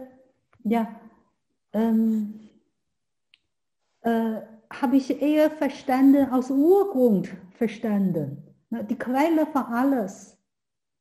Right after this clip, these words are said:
Oder habe ich falsch verstanden von hier Weisheit? Sondern eher, eher Gegenteil von Gefühle oder was an, ja.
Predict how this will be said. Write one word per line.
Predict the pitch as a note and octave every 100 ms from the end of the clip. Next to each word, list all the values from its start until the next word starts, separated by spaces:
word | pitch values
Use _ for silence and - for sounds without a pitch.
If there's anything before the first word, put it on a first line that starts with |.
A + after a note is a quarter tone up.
| _
Oder | A#3+ B3
habe | A#3+ B3
ich |
falsch | - - A#3+ B3+
verstanden | - B3 - A#3+ A#3 B3 G#3+
von | - G3
hier | G3 A3 F3
Weisheit? | F3 F3+ - - G3 D3+ - - _ _
Sondern | _ A3 A3 A#3+
eher, | C4+ C#4+ C#4+ C#4 C#4 - - _ _ _ _ _ _ _ _ _ _ _ _ _
eher | C4+ C#4+ C#4+ C#4
Gegenteil | C#4+ D4 E4 D4+ C4+ C4+
von | C4 C4 B3
Gefühle | A#3+ - A#3 B3+ C4+ F#3+ D3+ D#3 -
oder | A#3 A3+
was | A#3 A#3 - A#3 A#3+
an, | C#4+ D4 - -
ja. | G#3+ A3+ A3